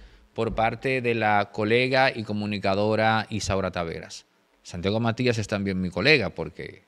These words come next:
eh, trabajamos todos en el mismo ámbito. Y a mí en particular me sorprendió cómo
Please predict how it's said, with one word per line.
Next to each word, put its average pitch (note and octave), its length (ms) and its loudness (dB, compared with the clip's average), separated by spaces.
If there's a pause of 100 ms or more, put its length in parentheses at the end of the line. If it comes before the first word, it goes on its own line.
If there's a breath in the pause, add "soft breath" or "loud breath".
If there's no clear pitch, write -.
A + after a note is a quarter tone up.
eh, - 200 -18 (320 soft breath)
trabajamos A#2+ 680 0
todos C#3 560 -2
en A#2 160 -6
el A2 140 -4
mismo A2 420 -4
ámbito. E2+ 500 -10 (540 soft breath)
Y A3 160 0
a C#4 100 4
mí B3 320 0
en D#3+ 180 -2
particular C#3+ 960 0
me A#2 840 -2
sorprendió B2+ 880 -2 (800)
cómo G3 840 2